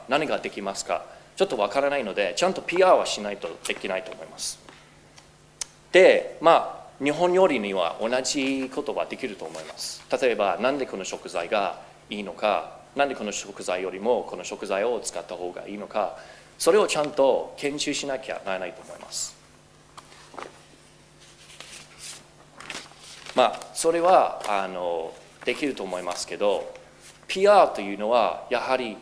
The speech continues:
こ-、イギリスで、あの、り-、日本料理のイベントをすることとか、あの、今、ヘストン・ブルーマンタルとか、他のイギリスシェフは今、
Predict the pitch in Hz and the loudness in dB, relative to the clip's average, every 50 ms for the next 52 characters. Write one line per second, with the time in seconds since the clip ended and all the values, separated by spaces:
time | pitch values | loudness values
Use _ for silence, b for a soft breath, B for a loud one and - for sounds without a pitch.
0 | - - - 139 139 - - - - - 127 117 123 131 143 131 - 113 95 107 | -10 -4 -4 -4 -4 -4 -8 -20 -16 -14 -10 -8 -6 -4 -4 -4 -4 -2 0 2
1 | 107 101 92 85 - - - 87 87 87 85 85 82 80 80 80 82 87 92 113 | 2 4 2 0 -2 -6 -10 -8 -8 -8 -8 -10 -12 -12 -12 -12 -12 -10 -10 -12
2 | 120 113 117 120 110 120 123 123 123 120 120 120 120 120 120 120 113 110 113 110 | -10 -10 -12 -10 -8 -8 -8 -6 -4 -4 -2 -2 -2 -2 -2 -4 -4 -4 -2 -4
3 | 123 123 123 117 - - 87 87 87 80 85 - - 113 104 104 - - - - | -4 -4 -4 -6 -8 -8 -6 -4 -4 -6 -6 -6 -6 -6 -6 -6 -8 -10 -12 -12
4 | 80 - 82 - - 90 85 78 - - B B B B B B B - - 101 | -12 -12 -12 -6 -4 -4 -4 -4 -6 -10 B B B B B B B -16 -10 -6
5 | 90 85 82 82 82 82 82 80 80 80 80 - - - - - 147 147 131 113 | -6 -4 -4 -6 -6 -8 -8 -8 -8 -8 -10 -12 -14 -12 -8 -6 -4 -2 0 0
6 | 95 - - - 143 135 - - 139 135 131 123 120 135 139 131 117 104 90 - | -2 -4 -4 -4 -2 -2 -2 0 0 -2 -2 -2 -2 -4 -2 -2 -4 -4 -6 -8
7 | 85 80 82 - 85 - 98 90 82 87 104 98 117 110 110 113 113 113 117 110 | -8 -10 -10 -12 -8 -4 -4 -4 -4 -4 -6 -6 -4 -4 -4 -4 -6 -6 -6 -6
8 | - 110 - - 117 104 - - 95 92 98 110 107 104 107 104 | -6 -4 -2 -2 -2 -4 -2 -2 -2 0 0 -2 -2 -4 -4 -6